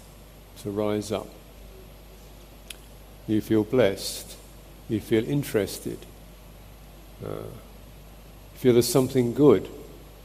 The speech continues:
something beautiful is around, we lift up. Just like when you hear of something, uh, beautiful or wonderful happening, you lift up. Where's that?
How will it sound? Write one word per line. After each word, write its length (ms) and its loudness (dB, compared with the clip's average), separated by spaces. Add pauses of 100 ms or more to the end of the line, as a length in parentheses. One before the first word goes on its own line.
(440)
something 420 -2
beautiful 480 2
is 120 -2
around, 380 0
we 80 -4
lift 320 -4
up. 200 -4 (2750)
Just 280 -4
like 280 6
when 180 0
you 220 0 (200)
hear 320 8
of 100 2
something, 720 -2 (760)
uh, 380 -4 (200)
beautiful 420 4
or 480 4 (120)
wonderful 420 -2
happening, 600 -4 (240)
you 140 -4
lift 340 -2
up. 220 0 (200)
Where's 260 -4
that? 240 -8